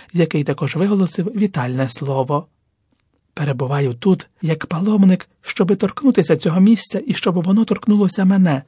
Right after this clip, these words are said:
сказав Святіший Отець, зазначивши, що це місце зберігає живу пам'ять про багате минуле. Тут був єврейський квартал,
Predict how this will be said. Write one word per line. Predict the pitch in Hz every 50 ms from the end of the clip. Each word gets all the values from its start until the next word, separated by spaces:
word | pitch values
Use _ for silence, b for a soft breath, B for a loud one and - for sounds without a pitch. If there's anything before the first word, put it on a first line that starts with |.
| _ _
сказав | - - - - 151 135 151 135 139
Святіший | - 160 143 - 156 - - 147 147
Отець, | 151 147 - 202 214 196 - - B B B B
зазначивши, | - 214 208 196 220 202 175 - 160 135 - - 151 - b b b
що | - - - - 156
це | 151 - 151
місце | 147 185 202 190 - - - 175 151 151 b b b
зберігає | - 165 151 147 185 165 190 185 220 214 196 175
живу | 165 160 180 170 170 160
пам'ять | 151 - 202 220 208 196 190 185 - - _ _ _ -
про | - 180 165
багате | 147 151 143 143 151 147 - 156
минуле. | 139 143 139 143 147 143 143 143 143 143 147 _ _ _ _ _ _
Тут | - 277 240 247
був | 202 262 269 262 359 240
єврейський | 202 214 196 208 226 220 - - - 208
квартал, | 196 - 202 190 180 - - 143 131 135 135 147